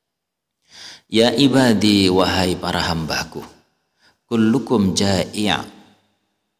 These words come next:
semua kalian itu kelaparan. Di antara kalian itu ndak ada yang punya rizki, ndak ada yang punya harta. Illa man ata'amtuhu,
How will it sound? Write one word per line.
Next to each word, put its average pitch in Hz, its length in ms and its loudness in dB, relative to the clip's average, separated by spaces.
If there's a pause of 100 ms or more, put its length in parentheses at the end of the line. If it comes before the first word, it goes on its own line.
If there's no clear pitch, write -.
(140)
semua 127 480 2
kalian 98 560 -2
itu - 240 -10
kelaparan. - 640 -12 (1900)
Di - 80 -8
antara 117 400 2
kalian 123 380 -4
itu 131 180 0
ndak 76 260 -2
ada 82 60 -8
yang 92 160 -2
punya 95 320 -2
rizki, - 460 -2 (680)
ndak 71 160 -2
ada - 160 -6
yang 101 80 0
punya 95 300 -2
harta. - 420 -10 (540)
Illa 98 480 -2
man 80 320 -6
ata'amtuhu, 82 840 -6